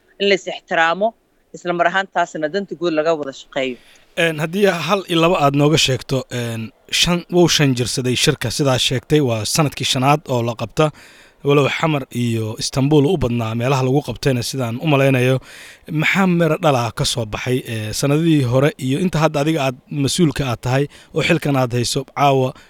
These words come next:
Speaker 2: shirkan, ee, Istanbul lagu soo gabagabeeyey? Maxaa laga, maxaa laga
Speaker 1: Mm.
Speaker 2: fahmi karaa oo ka soo baxay miro dhala?
Speaker 1: Haddaan marka ugu horreyso, aad baa u mahadsantahay. Su-aashaas su-aal aad u qiimo weyn weeyaan,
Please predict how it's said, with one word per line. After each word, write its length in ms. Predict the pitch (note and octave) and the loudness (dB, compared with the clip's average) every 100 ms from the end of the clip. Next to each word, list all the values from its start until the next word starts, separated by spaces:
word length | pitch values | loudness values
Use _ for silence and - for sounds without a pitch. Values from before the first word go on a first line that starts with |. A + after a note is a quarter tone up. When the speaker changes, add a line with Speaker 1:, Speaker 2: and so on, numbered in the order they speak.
| _ | _
Speaker 2:
shirkan, 340 | - D#3+ C3+ B2 - | -2 -2 -2 -4 -8
ee, 140 | B2 | -8
Istanbul 360 | A2+ - C3 C3+ | -6 -4 0 2
lagu 160 | B2+ C3+ | 2 0
soo 200 | B2+ A2 | -2 -2
gabagabeeyey? 640 | A2 G#2 G#2+ G2+ G2 - - | -4 -6 -6 -6 -8 -14 -14
Maxaa 200 | - D3 | -2 0
laga, 200 | C#3+ D3 - | 2 0 -4
maxaa 240 | B2+ D#3+ | -2 2
laga 220 | D3 D3+ D#3+ | 4 4 2
Speaker 1:
Mm. 60 | |
Speaker 2:
fahmi 220 | D3+ C3+ B2 | 2 0 -2
karaa 240 | B2 A#2+ | -4 -4
oo 80 | B2 | -4
ka 80 | D3+ | -6
soo 160 | C3+ | -6
baxay 240 | A#2 A#2 A#2+ | -6 -6 -6
miro 140 | A#2 | -6
dhala? 160 | A#2+ G#2 - _ _ _ - | -10 -12 -14 _ _ _ 0
Speaker 1:
Haddaan 340 | G3 B3 C4 | 2 2 2
marka 200 | C#4 C#4 | 0 2
ugu 120 | A#3+ B3 | 2 4
horreyso, 360 | A3+ G#3 F#3+ A3+ | 4 2 2 2
aad 120 | G3+ | 2
baa 100 | G3 | 2
u 20 | |
mahadsantahay. 420 | G3 F#3+ G3 G3 F3+ | 0 -2 -4 -8 -2
Su-aashaas 400 | F3+ F#3 G3 - | 0 0 -2 -2
su-aal 260 | F3+ F#3+ | 0 0
aad 180 | F#3 E3+ | 0 -2
u 80 | E3+ | -6
qiimo 320 | - F3 E3+ E3+ | -4 -4 -2 0
weyn 200 | F#3 E3+ | 0 0
weeyaan, 360 | E3 F3 D#3+ | 2 2 2